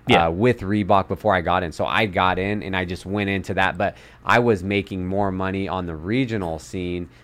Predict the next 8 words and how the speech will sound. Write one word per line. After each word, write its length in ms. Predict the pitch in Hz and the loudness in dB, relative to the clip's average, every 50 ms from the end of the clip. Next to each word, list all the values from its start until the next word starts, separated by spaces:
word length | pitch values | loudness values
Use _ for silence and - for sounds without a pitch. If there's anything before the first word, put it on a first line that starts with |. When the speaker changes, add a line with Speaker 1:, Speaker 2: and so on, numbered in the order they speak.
| - - - | -20 -14 -6
Speaker 2:
with 360 | 90 95 95 87 - - - - | -2 -2 -2 -2 -2 -6 -6 -2
Speaker 1:
Ah. 80 | 110 | 2
Speaker 2:
local 360 | 127 156 113 110 - 117 107 98 | 4 4 4 4 4 4 2 2
sponsorships 800 | - - - 101 104 104 - - 113 - - 123 120 113 - - - - - - | 0 0 0 0 0 0 -2 -4 -6 -2 0 -2 -2 -2 -4 -18 -20 -20 -14 -6
than 180 | 87 101 107 104 | 0 0 2 2
I 140 | 98 95 | 2 2
was 540 | 92 87 87 98 101 98 98 98 95 90 - - - - - - - | 0 0 0 2 2 2 2 0 -2 -4 -8 -14 -20 -20 -20 -20 -20
for 560 | - - - 107 101 95 92 90 87 82 | -16 -8 -2 0 2 2 2 2 0 -2